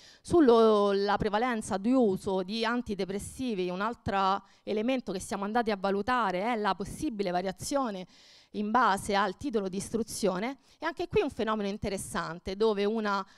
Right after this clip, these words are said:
differente, eh, prevalenza di utilizzo per, eh, titolo di studio che mostra un maggiore utilizzo nelle classi, eh, con il livello di istruzione medio-basso, in realtà,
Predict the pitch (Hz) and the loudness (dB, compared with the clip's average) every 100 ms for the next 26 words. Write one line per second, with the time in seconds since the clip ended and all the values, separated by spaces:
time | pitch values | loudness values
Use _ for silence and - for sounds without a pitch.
0 | - _ - 208 - 247 311 277 208 - | -20 _ -12 -10 -4 -2 0 -2 -6 -4
1 | 214 190 190 - 196 196 220 208 214 262 | -2 -2 -2 -4 -6 -4 -2 0 0 0
2 | 202 - 190 180 175 170 190 - _ _ | -2 -6 -2 0 2 0 -2 -8 _ _
3 | _ 175 226 226 233 240 294 208 165 190 | _ -6 -2 -2 -2 0 0 0 -2 -4
4 | 180 208 202 196 190 185 180 185 - 262 | -2 -2 -2 -2 -2 -2 -2 -6 -8 -2
5 | 220 196 202 - 330 294 185 170 196 208 | 0 -2 -4 -8 -2 0 0 -2 -4 -4
6 | 196 - 180 185 - _ 208 214 208 240 | -4 -2 0 0 -6 _ -6 -4 0 0
7 | 226 214 247 190 196 190 185 214 208 208 | 0 -2 -6 -6 -6 -6 -6 -6 -6 -6
8 | - 196 190 - _ _ _ - 185 - | -10 -8 -6 -8 _ _ _ -14 -12 -6
9 | 214 208 208 226 208 - 202 - 240 196 | -4 -2 0 0 -2 -4 -8 -4 -2 0
10 | 190 214 196 196 170 - - 269 - _ | 0 -2 -2 -4 -6 -8 -6 -6 -8 _
11 | _ 320 311 349 339 330 262 196 | _ -6 -2 -2 -2 4 4 4